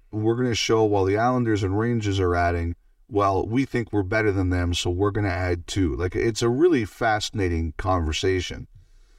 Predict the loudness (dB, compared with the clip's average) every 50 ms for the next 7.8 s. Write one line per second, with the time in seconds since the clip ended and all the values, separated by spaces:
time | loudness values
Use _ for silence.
0 | -20 -20 -16 -6 0 0 0 2 2 0 0 2 0 0 0 -2 -2 0 -2 -2
1 | -2 -2 -2 -2 0 0 0 -2 0 0 2 0 0 0 -2 -6 -4 -2 0 0
2 | 0 0 -2 -2 -2 -4 -4 -6 -8 -12 _ _ -20 _ -20 -18 -2 0 2 2
3 | 2 0 -2 -6 -8 -6 -4 0 0 2 2 2 0 0 -2 -4 -8 _ _ _
4 | _ _ _ -6 -4 -2 0 0 -2 -2 -4 -4 -4 -2 0 0 0 -2 -2 -4
5 | -2 0 0 2 4 4 4 4 4 2 0 0 0 -2 -2 -2 -2 -2 -4 -4
6 | 0 0 2 2 2 0 -2 -2 -2 -2 -2 0 2 2 4 2 2 0 -2 -2
7 | 0 0 0 0 -2 -4 -4 -4 -4 -2 -4 -4 -6 -6 -10